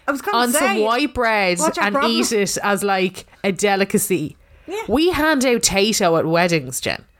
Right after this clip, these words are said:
Speaker 2: Of
Speaker 1: Yeah.
Speaker 2: course there's people over here who have fucking bunkers. We're a different kettle of fish altogether.
Speaker 1: No, but you see,
Speaker 2: And
Speaker 1: I
Speaker 2: that was the name of a fucking shop in town, by the way. A different kettle of fish altogether.
Speaker 1: <laughs>
Speaker 2: That was the name of a shop.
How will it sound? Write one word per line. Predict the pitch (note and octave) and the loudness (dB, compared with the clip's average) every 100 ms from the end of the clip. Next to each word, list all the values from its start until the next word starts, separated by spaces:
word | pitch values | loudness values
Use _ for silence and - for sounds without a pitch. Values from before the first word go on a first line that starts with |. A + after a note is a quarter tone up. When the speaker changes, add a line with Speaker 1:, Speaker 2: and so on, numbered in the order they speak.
| - | -6
Speaker 2:
Of | G#3 D4+ | -4 0
Speaker 1:
Yeah. | |
Speaker 2:
course | C#4+ D4+ | 2 2
there's | E4 - | 0 0
people | C4 A3+ A#3 | 2 2 2
over | G3 F#3+ | 2 2
here | F#3 | 2
who | F3+ | 2
have | E3+ | 0
fucking | - F#3 - | -2 -2 -2
bunkers. | C#3+ F3 F#3+ E3+ D#3 - - | -2 0 0 0 -2 -4 -6
We're | B3 F4 | 0 2
a | F#4+ | 2
different | A#3+ B3+ C4 B3 | 2 0 2 0
kettle | A3 G#3+ F#3+ | 0 0 0
of | F3 | 0
fish | F3+ E3+ | 0 2
altogether. | E3 F3 E3+ C#3+ - - _ _ _ _ _ _ _ - | 2 2 0 -2 -4 -20 _ _ _ _ _ _ _ -8
Speaker 1:
No, | C4 B3+ A3+ | -2 0 0
but | A#3 | -4
you | B3 | -6
see, | - | -2
Speaker 2:
And | A3 | 0
Speaker 1:
I | C4 | 2
Speaker 2:
that | D4+ | 0
was | D#4 | 0
the | - | -2
name | G#3 G#3 A3 A3 | 0 0 2 2
of | F#3+ | 0
a | E3+ | -2
fucking | - G3 - F3 | -2 -2 -2 -2
shop | - G3 F#3 - | 0 0 2 0
in | E3 | 0
town, | D#3 E3+ F3 | 0 0 2
by | D#3+ D3+ | 2 2
the | D3+ | 2
way. | D3 D3 - | 0 0 0
A | F3 | 0
different | F3 E3 E3+ | 0 0 -2
kettle | E3 D#3+ D#3+ | 0 0 0
of | E3+ | 0
fish | E3 D#3+ | 0 2
altogether. | D3+ D#3 D3+ C3 C3 - - _ _ | 0 0 -2 -2 -6 -12 -20 _ _
Speaker 1:
<laughs> | B3+ - - - - - B3+ - | -12 -10 -8 -8 -10 -16 -18 -8
Speaker 2:
That | - F#3+ F#3+ | 0 0 2
was | G#3 E3 | 0 2
the | |
name | F#3 F#3 F3 E3 D#3 | 2 2 4 2 2
of | D#3 | 0
a | D#3 | 0
shop. | E3+ C#3+ C#3 | 0 0 0